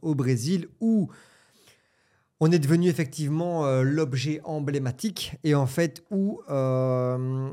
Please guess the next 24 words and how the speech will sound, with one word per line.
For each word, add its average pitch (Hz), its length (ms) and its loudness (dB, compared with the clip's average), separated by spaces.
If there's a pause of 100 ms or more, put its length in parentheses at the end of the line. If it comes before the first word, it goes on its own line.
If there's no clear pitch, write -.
(140)
on 139 220 -2
a 143 280 -2
en 139 120 -6
fait 139 180 -2
réussi 147 720 -2
à 139 160 0
vendre 123 560 -2 (160)
plus 180 180 -2
d'un 156 180 0
million 156 240 -4
cinq 143 240 -6
cent 139 200 -6
mille 139 140 -4
exemplaires 131 840 -4
en 127 160 -2
huit 139 240 -2
mois 147 240 -4
de 131 80 -10 (100)
temps 151 560 -8
avec 127 400 -4
zéro 131 420 -4
euro 139 300 -2
de 127 60 -4
budget 123 680 -6